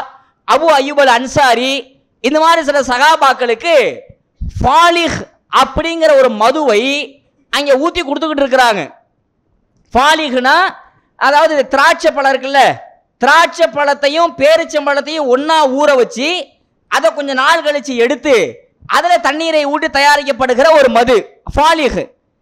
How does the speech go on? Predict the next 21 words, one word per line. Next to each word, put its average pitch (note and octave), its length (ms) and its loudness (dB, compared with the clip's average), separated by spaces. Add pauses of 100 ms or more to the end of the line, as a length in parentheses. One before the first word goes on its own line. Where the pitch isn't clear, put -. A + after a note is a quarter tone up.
(220)
இந்த C#4+ 260 0
ஃபாலிஹ்ங்கிற D#4+ 880 0
மதுவை C4 460 0 (380)
அன்-, C4 140 -6 (100)
அனஸ் E4 320 0
ரலியல்லாஹு D4 460 0
அன்ஹு C4+ 40 -2
அவர்கள் A#3+ 680 0 (640)
அபூ C#4+ 320 0
தல்ஹாவுடைய E4 640 2
வீட்ல D4 340 0
எல்லாருக்கும் D4+ 480 0
ஊத்தி D#4 40 -4
கொடுத்துக்கிட்டு C#4 440 -2
இருக்கிறாங்க. A#3 520 0 (680)
அறிவிப்பு D#4 580 -2
செய்யறவரு C4+ 840 0 (300)
தெருவுல D#4+ 200 4
அறிவிப்பு C#4+ 440 0
செஞ்சுக்கிட்டு B3+ 380 0
வராரு, C4 520 2